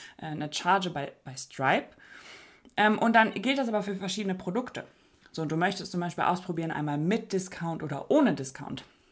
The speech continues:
äh, wie das durchläuft und dann vielleicht auch verschiedene, ähm, Pfade dafür anlegen. Das ist in Zapier super kompliziert, weil du von Anfang an immer die Daten wieder eingeben musst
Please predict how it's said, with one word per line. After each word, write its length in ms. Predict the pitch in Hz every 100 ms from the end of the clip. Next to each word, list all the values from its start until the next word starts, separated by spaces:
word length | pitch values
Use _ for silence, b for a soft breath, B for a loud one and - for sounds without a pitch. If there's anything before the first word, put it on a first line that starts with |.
| b
äh, 200 | - 165
wie 100 | 165
das 220 | 220 220 214
durchläuft 440 | 196 190 180 175
und 80 | 165
dann 160 | 160
vielleicht 440 | 160 160 160 - -
auch 160 | 147
verschiedene, 760 | - - 151 - 190 180 170 165 B B B B B
ähm, 240 | - 165 160
Pfade 320 | - 277 175
dafür 260 | 131 - -
anlegen. 400 | - - - - B B B B B -
Das 200 | 214 240
ist 160 | 190 202
in 100 | 185
Zapier 440 | 190 196 202 175 -
super 520 | 175 175 294 294 262
kompliziert, 600 | 233 214 196 - 185 185
weil 100 | 170
du 60 | 165
von 160 | 180
Anfang 360 | - 214 240 214
an 280 | 170 180 185
immer 260 | 175 175
die 100 | 160
Daten 380 | 151 147 151 147
wieder 240 | 143 139
eingeben 400 | - 139 131 127
musst 280 | 127 131 -